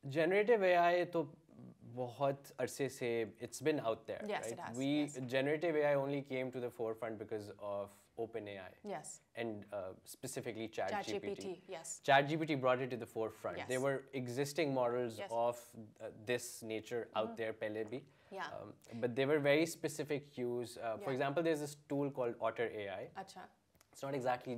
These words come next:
Speaker 1: generative, but I'm talking about A I tools in general। Like,
Speaker 2: यस।
Speaker 1: Otter A I, what it does is, अगर आप, let's say, एक Zoom कॉल पे हो,
Speaker 2: हाँ।
Speaker 1: उसका एक प्लगइन आपके साथ Zoom पे अटैच हो जाएगा।
Speaker 2: ठीक है।
Speaker 1: Um, और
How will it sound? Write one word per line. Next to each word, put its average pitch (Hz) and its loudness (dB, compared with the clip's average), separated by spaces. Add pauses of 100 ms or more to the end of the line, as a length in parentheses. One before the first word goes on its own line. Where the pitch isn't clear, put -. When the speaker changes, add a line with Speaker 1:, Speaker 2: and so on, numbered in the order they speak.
(160)
Speaker 1:
generative, 110 -4
but 107 -2 (380)
I'm 117 -2
talking 156 4
about 170 4
A 143 4
I 139 4
tools 135 -2
in 120 -2
general। 104 -8
Like, 104 -6
Speaker 2:
यस। 104 -4
Speaker 1:
Otter 135 4
A 151 6
I, 139 6
what 131 2
it 117 -4 (180)
does 117 2
is, 107 -2
अगर 113 -2
आप, 117 0
let's 117 -4
say, 139 -2
एक 120 -6
Zoom 117 -2
कॉल 104 -2
पे 101 -12
हो, 95 -12 (140)
Speaker 2:
हाँ। 110 -6
Speaker 1:
उसका 160 -2
एक 143 -2
प्लगइन 131 0
आपके 127 -4
साथ 127 -4
Zoom 113 -6
पे 139 0
अटैच 107 -4
हो 160 -2
जाएगा। 104 -2
Speaker 2:
ठीक 208 -10
है। 185 -14 (260)
Speaker 1:
Um, 104 -4 (140)
और 120 6